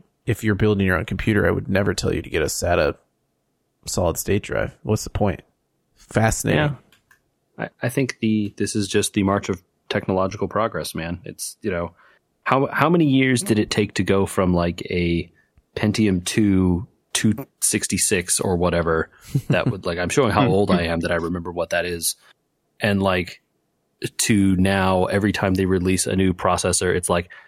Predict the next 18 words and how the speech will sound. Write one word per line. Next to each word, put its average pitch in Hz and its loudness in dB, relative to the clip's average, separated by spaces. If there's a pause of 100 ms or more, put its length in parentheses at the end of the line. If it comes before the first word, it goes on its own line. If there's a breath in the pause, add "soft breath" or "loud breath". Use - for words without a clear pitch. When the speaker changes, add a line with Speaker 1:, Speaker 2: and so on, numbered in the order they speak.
(160 loud breath)
Speaker 2:
how 104 2
many 107 4
more 101 4
gig-, 104 0 (260)
gigahertz 110 2
of 95 -4
speed 98 2 (340 loud breath)
and 180 2 (180)
many, 107 4
many 101 4
megabytes 90 2
of 90 0 (180)
memory 92 4
and 85 0
stuff - 0
are 87 2
on 87 2
there? 85 -2